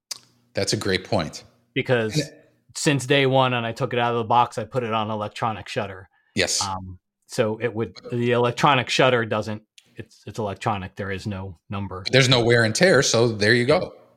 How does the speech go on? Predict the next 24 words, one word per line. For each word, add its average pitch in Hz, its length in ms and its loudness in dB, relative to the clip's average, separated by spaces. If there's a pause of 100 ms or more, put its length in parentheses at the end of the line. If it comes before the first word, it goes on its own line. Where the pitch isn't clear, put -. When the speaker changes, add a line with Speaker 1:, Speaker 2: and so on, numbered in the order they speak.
(140)
Speaker 1:
And 117 80 4
that's 135 200 6
Speaker 2:
I, - 20 4
Speaker 1:
what 139 100 2
you're 127 180 2
Speaker 2:
I 151 40 2
get, 151 280 4
Speaker 1:
looking 156 200 -6
for. - 100 0
Speaker 2:
I 160 60 4
have 165 180 6
a 151 120 4
Facebook 139 480 2
ad 120 420 4 (240)
that 127 180 2
shows 135 360 4
me 139 160 2
shooting 131 420 2
in 127 100 2
a 120 80 2
high 131 200 2
burst 123 420 -2
rate. 139 320 0 (400)
And, 123 300 -2